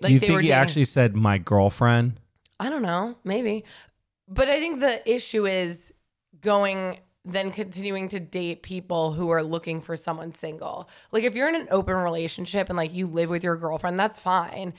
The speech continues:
Speaker 1: Like, if you guys are doing that, that's, like, your own thing. But I feel like you have to be upfront to the other single people who you're looking for out there.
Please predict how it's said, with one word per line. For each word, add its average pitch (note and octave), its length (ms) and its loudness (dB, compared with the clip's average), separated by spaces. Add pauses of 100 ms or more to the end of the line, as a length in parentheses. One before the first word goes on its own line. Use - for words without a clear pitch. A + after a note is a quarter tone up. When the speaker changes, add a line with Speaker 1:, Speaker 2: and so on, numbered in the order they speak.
(280)
Speaker 1:
Like, F3+ 140 -4
if E3+ 140 -6
you F#3 100 -4
guys F#3 240 2
are F3 80 0
doing F3 300 -2
that, D#3+ 180 0
that's, D#3+ 160 -8
like, D#3+ 140 -8
your E3+ 120 -8
own E3+ 160 -2
thing. E3 300 0
But F3+ 100 0
I F#3 60 4
feel F#3+ 160 0
like F#3+ 140 -2 (260)
you A3+ 200 0
have A3+ 220 2
to - 60 -6
be G3 140 -4
upfront F#3 580 -2
to E3 280 0
the E3 180 -2
other G3+ 260 4
single F#3+ 360 -4
people F3 320 -4
who E3+ 100 -4
you're E3 180 -2
looking F#3 320 -4
for E3 220 2
out D#3+ 260 2
there. D#3+ 240 0